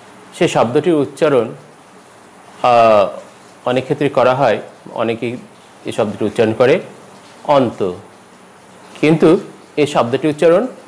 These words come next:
অন্ত হবে না, হবে অন্ত। এরপরে যে শব্দটি আছে, সেটির উচ্চারণ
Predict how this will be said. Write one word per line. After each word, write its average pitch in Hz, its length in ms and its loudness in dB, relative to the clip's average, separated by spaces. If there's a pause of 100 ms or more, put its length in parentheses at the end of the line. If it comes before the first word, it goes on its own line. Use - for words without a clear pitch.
(300)
অন্ত 151 300 2
হবে 147 280 -2
না, 104 200 -4 (680)
হবে 113 300 -2 (640)
অন্ত। 123 440 2 (1600)
এরপরে 170 500 4 (240)
যে 147 80 -4
শব্দটি 123 440 -2
আছে, 135 260 0 (420)
সেটির 127 260 -4
উচ্চারণ 120 480 0